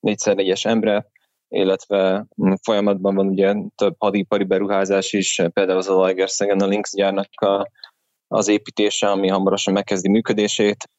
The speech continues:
Várhatóan ugye a Lynx is maga, mint gyalogsági harcjármű is rendszeresítve lesz a Magyar Honvédségen belül,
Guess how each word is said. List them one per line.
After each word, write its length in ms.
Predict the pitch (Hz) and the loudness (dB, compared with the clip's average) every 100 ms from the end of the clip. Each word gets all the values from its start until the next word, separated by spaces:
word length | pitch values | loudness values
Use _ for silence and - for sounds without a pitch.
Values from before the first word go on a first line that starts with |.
| _ | _
Várhatóan 580 | - 101 101 98 101 104 | -4 0 0 0 0 0
ugye 220 | 98 98 | 2 0
a 60 | 98 | 0
Lynx 320 | 107 104 - | 0 -2 0
is 280 | 110 - - | 0 0 -2
maga, 440 | 107 104 101 - _ - | 0 2 0 -4 _ -4
mint 160 | 104 98 | 0 2
gyalogsági 440 | 98 - 101 98 | 0 -2 -6 -2
harcjármű 500 | 104 104 - 107 107 | -2 -2 0 2 2
is 160 | 101 - | 0 0
rendszeresítve 540 | 104 107 - 104 98 | 0 0 -2 0 0
lesz 180 | 98 - | 0 0
a 60 | |
Magyar 220 | 104 101 101 | 0 2 2
Honvédségen 640 | 104 101 - 104 101 98 | 0 -2 -2 0 0 0
belül, 280 | 98 104 | 2 2